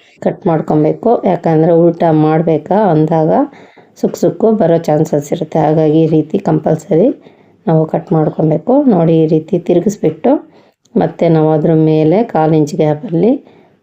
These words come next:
ಹೊಲಿಗೆನ ಹಾಕೊತಾ ಹೋಗ್ಬೇಕು ಫ್ರೆಂಡ್ಸ್. ಇದು ಲೈನಿಂಗ್ ಅಂದರೆ ಸಿಂಗಲ್ಲಾಗೆ ನಾವು ಹೊಲಿಬೋದು,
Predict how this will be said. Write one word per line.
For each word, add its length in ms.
ಹೊಲಿಗೆನ 540
ಹಾಕೊತಾ 600
ಹೋಗ್ಬೇಕು 520
ಫ್ರೆಂಡ್ಸ್. 360
ಇದು 200
ಲೈನಿಂಗ್ 580
ಅಂದರೆ 340
ಸಿಂಗಲ್ಲಾಗೆ 720
ನಾವು 300
ಹೊಲಿಬೋದು, 580